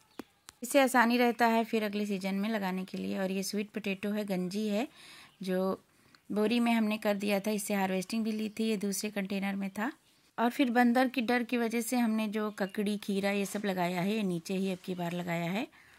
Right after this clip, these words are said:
क्योंकि बंदर आते हैं और बड़ी-बड़ी ककड़ी और खीरा लेके चले जाते हैं। जो अभी देख रहे थे वो खीरा की सैपलिंग है, जो अच्छे से निकल आए हैं। और इधर ये कद्दू है, दो पैकेट में जो पॉली बैग होते हैं उसमें हमने कद्दू के सीड डाले थे।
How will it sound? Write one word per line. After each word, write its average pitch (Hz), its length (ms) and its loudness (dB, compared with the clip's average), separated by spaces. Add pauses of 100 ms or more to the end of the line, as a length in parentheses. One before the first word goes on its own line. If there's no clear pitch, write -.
(300)
क्योंकि 269 240 2
बंदर 240 300 6
आते 226 240 6
हैं 226 180 4
और 233 80 6
बड़ी-बड़ी 214 460 0
ककड़ी 214 400 -4
और 214 80 -2
खीरा 202 280 -2
लेके 196 240 -2
चले 185 260 -4
जाते 185 280 -6
हैं। 214 240 -2 (460)
जो 226 60 2
अभी 220 120 0
देख 214 280 2
रहे 214 160 2
थे 220 160 0
वो 214 120 0
खीरा 208 360 0
की 233 280 -4
सैपलिंग 196 500 -2
है, 226 200 0 (380)
जो 233 80 0
अच्छे 254 220 -2
से 254 120 -2
निकल 208 320 0
आए 190 160 2
हैं। 208 240 -2 (420)
और 196 160 0
इधर 214 300 0
ये 202 220 0
कद्दू 190 340 0
है, 220 240 0 (400)
दो 233 140 4
पैकेट 226 460 2
में 220 160 0
जो 214 100 -2
पॉली 202 320 0
बैग 196 220 -2
होते 190 260 -4
हैं 190 160 0
उसमें 185 280 -2
हमने 185 320 -2
कद्दू 175 300 -6
के 185 140 -6
सीड 185 220 -6
डाले 175 400 -4
थे। 220 80 -2